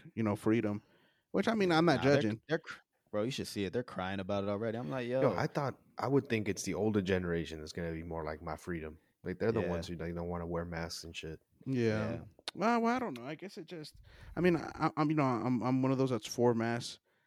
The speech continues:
Speaker 1: and I don't know.
Speaker 3: Mm-hmm.
Speaker 1: I just don't, I just don't want this shit to shut back down again just because cases rise and it just gets, and we
Speaker 3: I don't
Speaker 1: start
Speaker 3: think
Speaker 1: back
Speaker 3: they
Speaker 1: from,
Speaker 3: will.
Speaker 1: from zero. I don't think it will either, but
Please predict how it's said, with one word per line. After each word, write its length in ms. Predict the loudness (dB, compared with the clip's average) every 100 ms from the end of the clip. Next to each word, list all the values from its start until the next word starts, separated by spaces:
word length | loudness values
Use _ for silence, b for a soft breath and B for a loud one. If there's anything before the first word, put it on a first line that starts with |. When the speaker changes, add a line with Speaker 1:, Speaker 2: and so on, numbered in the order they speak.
| _ -16 -4
Speaker 1:
and 160 | 0 4
I 80 |
don't 120 | 4 4
know. 60 |
Speaker 3:
Mm-hmm. 100 | 4
Speaker 1:
I 40 | 2
just 200 | 2 4
don't, 260 | 4 4
I 100 | 0
just 180 | 0 4
don't 120 | 4
want 140 | 6 4
this 140 | 0
shit 160 | 2 2
to 60 | 2
shut 200 | 2 2
back 200 | 0 0
down 220 | 0 0
again 340 | -2 -4 -4 -6
just 160 | -8 -6
because 260 | -4 -4
cases 400 | -4 -4 -4 -4
rise 420 | -2 -2 -2 -4 -4
and 100 | -4
it 60 | -4
just 180 | -8
gets, 220 | -6 -8 -6
and 160 | -4 0
we 60 | 2
Speaker 3:
I 20 |
don't 60 | 4
Speaker 1:
start 140 | 4
Speaker 3:
think 100 | 2
Speaker 1:
back 140 | 0 -2
Speaker 3:
they 60 |
Speaker 1:
from, 120 | -4
Speaker 3:
will. 140 | -6 -6
Speaker 1:
from 200 | -6 -4
zero. 200 | 2 4
I 80 | 6
don't 160 | 4
think 140 | 4 4
it 100 | 4
will 220 | 4 2
either, 260 | 0 0 0
but 280 | 0 -2